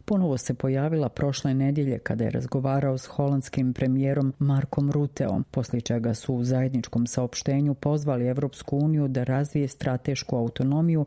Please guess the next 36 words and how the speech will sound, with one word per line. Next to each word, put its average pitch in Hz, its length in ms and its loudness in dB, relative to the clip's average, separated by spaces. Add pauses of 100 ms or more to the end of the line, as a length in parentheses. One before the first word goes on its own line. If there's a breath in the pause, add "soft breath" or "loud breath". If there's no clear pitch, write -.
kako 196 260 -2
bi 131 100 0
mogla 135 360 2
da 135 120 -2
preuzme 147 580 0 (160 loud breath)
veću 151 420 0
odgovornost 147 920 0
za 135 180 0
svoju 143 340 0
bezbjednost 131 720 -2
i 131 40 2
odbranu. 113 480 0 (280)
Ipak, 151 400 0
ukazuje 127 460 -2
France 123 420 -2
dvadeset 123 520 0
četiri, 147 400 0 (140)
ostaje 156 360 0
pitanje 160 480 0
da 135 160 0
li 139 120 0
će - 180 -4
debakl 127 440 -2
u 135 100 2
Afganistanu 139 800 0
biti 180 320 2
dovoljan 143 600 2
da 139 120 0
se 139 260 -2
Evropska 143 480 -2
unija 147 300 2
pomiri 143 460 0
s - 140 -4
ideje 135 420 0
na 131 120 2
primjenu. 127 460 0